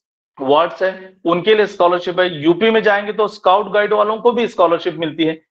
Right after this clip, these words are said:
तो हर state की scholarship अलग है। फिर आपकी caste, जैसे मैंने पहले कहा कि आप कौन से caste से belong करते हैं,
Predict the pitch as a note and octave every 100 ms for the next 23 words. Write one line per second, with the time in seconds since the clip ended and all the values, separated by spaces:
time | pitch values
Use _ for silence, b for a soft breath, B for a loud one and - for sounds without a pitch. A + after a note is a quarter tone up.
0 | _ - A#3+ A#3 A#3+ - A#3+ A#3+ A#3+ -
1 | G3+ G3 G3 G3+ E3 D#3 C#3 C#3+ - _
2 | _ A3 A3 G#3+ A#3 - F#3+ F#3+ - E3+
3 | F#3 G3 F#3+ F#3+ F#3+ F3 F3 F3+ F3+ E3+
4 | E3 _ _ F3 F3 F#3 G3+ G#3 F3 F3
5 | E3+ - F3 D#3+ D#3+ D#3+ D#3+ - D#3+ D#3+